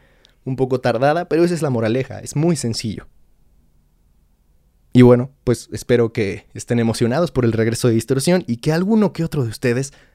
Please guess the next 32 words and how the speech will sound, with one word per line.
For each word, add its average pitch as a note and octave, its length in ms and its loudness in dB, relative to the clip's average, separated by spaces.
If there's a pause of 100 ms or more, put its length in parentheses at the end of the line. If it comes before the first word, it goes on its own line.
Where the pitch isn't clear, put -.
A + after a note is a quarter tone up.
(120)
también A#2 440 0
esté A2+ 420 0
emocionado A2 680 -4 (920)
por G#2+ 160 -4
escuchar A2 440 -6
lo G#2+ 120 -4
que - 500 -14
he G#2 140 -8
estado G2+ 380 -4
haciendo, B2+ 500 2 (880)
por A2 420 -2
escuchar A2 440 -2
lo A2 160 0
que - 100 -6
pueda A2 320 0
traer G#2+ 420 0 (480)
adentro, A2 640 -2 (100)
en G#2+ 100 -6
la G2+ 80 -4
cabeza A2+ 440 0
y A#2 100 2
en A2 100 2
el G#2+ 100 -2
corazón, A#2 520 0
musicalmente B2 680 2
hablando, D3 440 2
que A#2+ 80 -2
va G#2 60 -4
a - 40 -10
ser A2+ 140 0
muy D#3 240 2
distinto C3+ 680 0